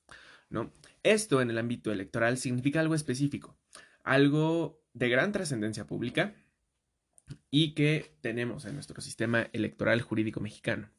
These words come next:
En el ámbito electoral se da la notación, la nulidad de, puede ser de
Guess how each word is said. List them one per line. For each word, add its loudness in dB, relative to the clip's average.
En 8
el 10
ámbito 4
electoral 4
se -2
da 4
la 6
notación, 2
la 8
nulidad 2
de, 2
puede 0
ser 4
de -2